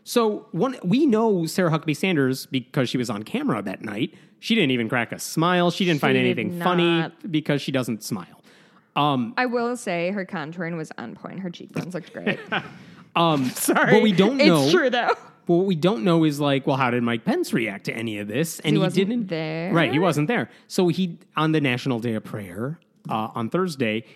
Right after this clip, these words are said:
Speaker 1: he did an interview, surprise, surprise, with the Christian Broadcasting Network because I think they do more interviews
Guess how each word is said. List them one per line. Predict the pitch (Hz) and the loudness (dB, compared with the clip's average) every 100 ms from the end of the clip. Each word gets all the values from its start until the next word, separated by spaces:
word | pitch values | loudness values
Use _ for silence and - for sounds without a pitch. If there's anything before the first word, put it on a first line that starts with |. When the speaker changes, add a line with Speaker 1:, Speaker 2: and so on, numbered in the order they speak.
| _ | _
Speaker 1:
he | - 196 | -2 -2
did | 170 175 | 2 2
an | 160 | 4
interview, | 185 226 139 123 135 | 4 2 2 2 2
surprise, | - 113 120 113 | 0 -4 -2 -2
surprise, | 123 120 139 | -4 -4 -4
with | |
the | 123 | -4
Christian | 131 117 127 | -6 -4 -4
Broadcasting | 117 131 208 123 107 - 107 | -2 -4 -4 -6 -6 -8 -8
Network | 107 139 147 190 | -8 -6 -4 -2
because | 135 123 123 113 - | -4 -2 -2 -4 -8
I | 127 | -6
think | - 180 156 | -4 -4 -2
they | 147 | -2
do | 151 | -2
more | 147 135 143 | -2 0 0
interviews | 147 143 135 131 127 127 - | 0 -2 0 0 0 -4 -14